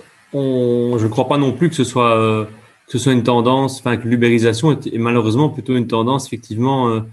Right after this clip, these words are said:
euh, qui risque de, de s'étendre.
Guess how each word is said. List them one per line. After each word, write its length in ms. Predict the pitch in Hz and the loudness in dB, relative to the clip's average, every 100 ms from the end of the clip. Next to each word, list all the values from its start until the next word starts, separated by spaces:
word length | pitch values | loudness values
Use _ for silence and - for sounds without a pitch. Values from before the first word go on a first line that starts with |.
| - _ _ - | -18 _ _ -10
euh, 640 | 110 107 107 104 104 107 | -6 -4 -2 -4 -4 -6
qui 220 | 104 - | -4 -2
risque 460 | 110 160 165 - - - - | 0 0 0 -8 -16 -18 -14
de, 960 | 104 107 107 104 104 104 104 104 104 | -6 -2 0 2 0 0 -2 -2 -2
de 100 | 98 101 | -2 -4
s'étendre. 680 | 110 104 160 135 98 - | -4 -2 0 2 -2 -6